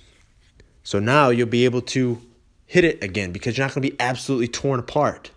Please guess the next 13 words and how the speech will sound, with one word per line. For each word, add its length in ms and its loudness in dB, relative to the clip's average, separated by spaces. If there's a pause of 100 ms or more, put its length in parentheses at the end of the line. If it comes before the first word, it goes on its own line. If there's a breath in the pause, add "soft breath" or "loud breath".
from 160 -4
doing 220 0
thirty 240 -2
plus 240 -6
sets 400 -6 (260 soft breath)
of 140 -4
one 160 -4
body 240 -4
part. 280 -12 (1700 soft breath)
That's 200 -2
gonna 200 0
give 220 0
us 260 -2